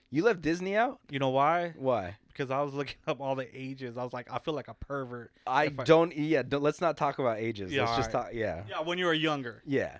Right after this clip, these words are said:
Speaker 2: Unless it's a movie that came out, like, last year.
Speaker 1: My, my number five is Princess Jasmine.
Speaker 2: Yeah.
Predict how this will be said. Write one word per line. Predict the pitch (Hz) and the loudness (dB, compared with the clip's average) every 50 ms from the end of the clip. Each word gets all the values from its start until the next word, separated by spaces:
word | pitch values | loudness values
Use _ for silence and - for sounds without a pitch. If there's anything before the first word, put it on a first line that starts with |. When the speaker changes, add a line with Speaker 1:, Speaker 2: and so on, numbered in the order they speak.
| - | -18
Speaker 2:
Unless | - 139 135 127 - | -18 -18 -16 -14 -12
it's | 151 139 117 | -14 -12 -12
a | 127 127 | -10 -8
movie | 131 131 131 127 135 | -8 -6 -6 -6 -8
that | 123 120 | -8 -10
came | 113 - 131 127 120 | -10 -10 -10 -10 -10
out, | 117 | -12
like, | 120 117 - 117 | -12 -14 -16 -16
last | 117 120 120 123 120 - _ - | -16 -14 -14 -16 -16 -18 _ -20
year. | 113 - - 139 - - 131 131 131 | -20 -18 -18 -20 -20 -20 -20 -10 -4
Speaker 1:
My, | 131 131 135 139 139 127 101 | -2 0 0 0 0 -2 -2
my | 123 123 135 143 | -2 0 2 2
number | 147 139 143 143 143 127 | 2 2 0 -2 -2 -4
five | - - 143 131 135 127 | -2 0 2 2 2 0
is | 113 - | -4 -6
Princess | - - 135 127 123 135 117 104 | -8 -8 -8 -8 -8 -8 -10 -8
Jasmine. | 101 113 110 107 104 95 85 85 85 82 82 - - - - - - _ _ _ _ _ | -8 -8 -6 -6 -8 -8 -10 -14 -18 -18 -18 -20 -20 -20 -20 -20 -20 _ _ _ _ _
Speaker 2:
Yeah. | 139 170 226 | -20 -18 -18